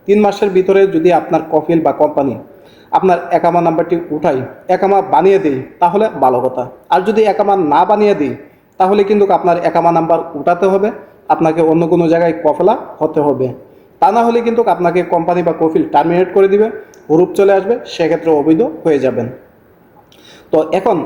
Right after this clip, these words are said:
একামা নাম্বার উঠানোর সবচেয়ে ভালো মাধ্যম হলো তিন মাস পরে উঠানো। তিন মাস আগে যখন উঠাতে যাবেন, আকামা নাম্বার উঠানোর পরে যদি আপনি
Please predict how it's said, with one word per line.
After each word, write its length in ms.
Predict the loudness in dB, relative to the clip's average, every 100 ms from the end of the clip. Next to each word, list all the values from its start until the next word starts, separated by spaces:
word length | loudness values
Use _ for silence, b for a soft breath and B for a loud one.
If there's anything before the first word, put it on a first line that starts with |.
| -4
একামা 300 | -2 0 2
নাম্বার 260 | 2 2
উঠানোর 360 | 0 0 0 0
সবচেয়ে 800 | -4 -6 -6 -2 -2 -2 -6 -2
ভালো 200 | 0 2
মাধ্যম 360 | 2 0 2 0
হলো 420 | 2 0 -4 B B B -2
তিন 240 | 0 2
মাস 280 | 2 0 -2 -8
পরে 260 | -2 -2 -2 -4 -8
উঠানো। 360 | -4 -4 -4 -12 _ b b b b
তিন 160 | 2 2
মাস 200 | 2 2
আগে 220 | 0 2
যখন 280 | 0 -2 -4 -2
উঠাতে 280 | 0 2 2
যাবেন, 380 | 0 -2 -4 -8 -16 _ _ _ _ _ _ _ _ -2
আকামা 280 | 0 2
নাম্বার 260 | 2 2 0 -2 -2
উঠানোর 320 | 0 0 -2 -2
পরে 220 | -2 -2 -6 -16 -20 _
যদি 220 | -2 2 2
আপনি 220 | 0